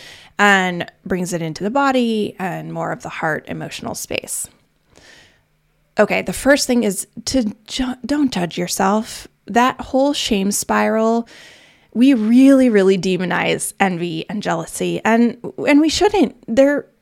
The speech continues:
there for a reason. It's one of the most common feelings in the world. I mean, it's there. We can't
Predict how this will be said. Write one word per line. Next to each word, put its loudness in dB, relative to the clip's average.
there 2
for 0
a 0
reason. -4
It's -2
one 2
of 2
the 2
most 2
common 0
feelings 4
in 2
the 0
world. 2
I 0
mean, 2
it's 2
there. 2
We -2
can't -2